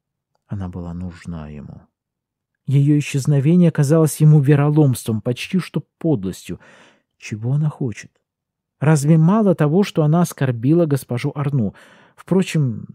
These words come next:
тем хуже для той. Теперь он ненавидел всех женщин. Слёзы душили его. Любовь не нашла ответа.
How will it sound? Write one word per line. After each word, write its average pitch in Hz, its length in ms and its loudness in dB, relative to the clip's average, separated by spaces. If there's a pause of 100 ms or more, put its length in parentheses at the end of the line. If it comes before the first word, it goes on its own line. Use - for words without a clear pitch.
(160)
тем 147 180 -2
хуже 123 440 -2
для 92 180 -8
той. - 380 -12 (560)
Теперь 117 320 -8
он 110 100 -4
ненавидел 110 560 -2
всех - 540 -8
женщин. 80 480 -14 (540)
Слёзы 110 580 -6
душили 90 560 -10
его. 78 260 -14 (340)
Любовь 120 720 0 (380)
не 120 160 -2
нашла 107 420 -8
ответа. 98 560 -12